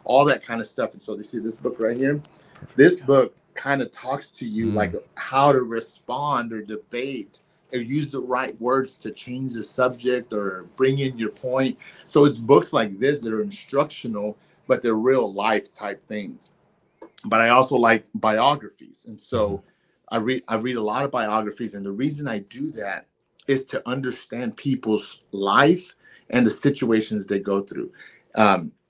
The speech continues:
Speaker 1: I had talked to a, a pastor once, and he was talking to me about teaching, but he was a lot older than me. And he said, "Sam,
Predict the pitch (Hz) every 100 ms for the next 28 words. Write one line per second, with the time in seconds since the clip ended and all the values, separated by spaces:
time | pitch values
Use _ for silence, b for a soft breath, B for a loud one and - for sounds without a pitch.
0 | - 117 127 113 127 107 - - 113 107
1 | 101 - 95 - - 120 123 131 - 90
2 | 87 87 92 104 95 - 104 101 - 98
3 | 98 101 90 92 87 87 - _ _ _
4 | _ - - 196 196 - - - b b
5 | b - 113 160 156 135 120 117 - 110
6 | 139 143 117 95 85 95 - 98 95 117
7 | 110 107 101 117 117 113 107